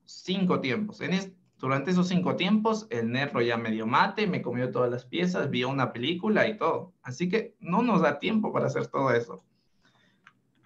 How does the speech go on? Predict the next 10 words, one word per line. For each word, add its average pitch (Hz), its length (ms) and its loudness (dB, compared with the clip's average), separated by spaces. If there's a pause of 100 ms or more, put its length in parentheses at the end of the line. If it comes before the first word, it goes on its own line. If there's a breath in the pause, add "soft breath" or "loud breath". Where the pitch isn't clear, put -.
(300)
Aquí 185 260 2
intenté 180 400 4
caballo, 147 720 4
eh, 110 460 -4
B 120 160 0
D 123 140 0
dos, 226 300 2
alfil 131 380 -2
E 139 60 0
seis. 214 440 0